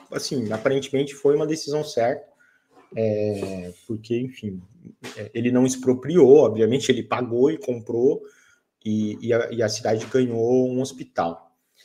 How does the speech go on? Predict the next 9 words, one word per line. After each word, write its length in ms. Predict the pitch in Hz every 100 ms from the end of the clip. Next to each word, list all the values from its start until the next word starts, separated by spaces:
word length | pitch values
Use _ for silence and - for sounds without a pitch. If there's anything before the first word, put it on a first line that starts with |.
| _ _ _ _
É, 840 | 104 98 98 98 98 92 92 87 85 _ _ _ - - - -
eu 60 |
ia 640 | 113 127 131 123 117 107 104
dizer 320 | 104 107 117
alguma 220 | 110 110
coisa, 180 | 120 120
mas 120 | 120
eu 60 | 117
esqueci. 600 | - - _ 107 -